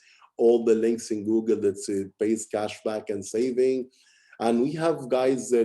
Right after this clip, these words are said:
two membership packages, basic and V I P rewards. And the V I P, uh, the paid membership, it's there because it give you almost three times more cash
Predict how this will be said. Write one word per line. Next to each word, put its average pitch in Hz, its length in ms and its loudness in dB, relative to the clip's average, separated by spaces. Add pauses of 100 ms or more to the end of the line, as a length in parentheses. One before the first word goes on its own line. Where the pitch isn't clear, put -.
two 127 140 0
membership 113 580 -2
packages, 113 480 -4
basic 113 520 -2
and 101 200 -6
V 110 140 0
I 117 160 -4
P 117 240 -2
rewards. 113 640 -2 (560)
And 110 180 0
the 107 100 4
V 120 160 0
I 151 180 -2 (120)
P, 156 420 -2
uh, 113 360 2
the 113 180 0
paid 147 220 0
membership, 131 580 -2
it's - 200 -12
there 123 240 0
because 110 360 -2
it 113 160 -6
give 113 160 -2
you 113 140 0
almost 120 400 -4
three 139 200 -4
times 123 320 -2
more 113 260 -2
cash 117 260 -4